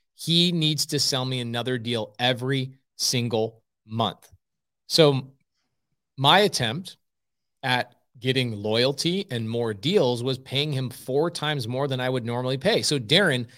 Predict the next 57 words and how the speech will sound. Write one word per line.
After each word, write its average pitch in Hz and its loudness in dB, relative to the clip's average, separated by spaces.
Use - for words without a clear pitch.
could 180 2
I 160 4
put 165 2
that 135 0
on 139 -2
an 135 -4
Excel 127 -2
sheet 175 -4
or 123 0
maybe, 127 -2
like, 117 -4
a 113 -4
bar 117 -2
graph 127 2
or 113 -2
a 104 -6
pie 120 -2
chart 131 0
or 107 -6
some, 123 -4
you 127 -10
know, 110 -2
ske-, - -2
you 135 -2
know, 101 -4
thing 139 0
that's 110 -6
all 117 2
broken 120 -2
down 113 -2
of, 104 -8
like, 98 -6
if 233 4
you 226 -4
want 196 0
it? 185 -4
No, 147 -6
it 139 -4
doesn't 202 4
work 214 2
that 95 0
way. 95 -10
I 180 4
wanna 226 4
more, 190 0
buy 160 4
more 151 0
deals 131 0
from 131 -6
Jamari, 117 -4
so 147 0
I'm 131 2
paying 156 -4
him 127 -4
ten 180 -2
thousand 151 -2
dollars. 123 0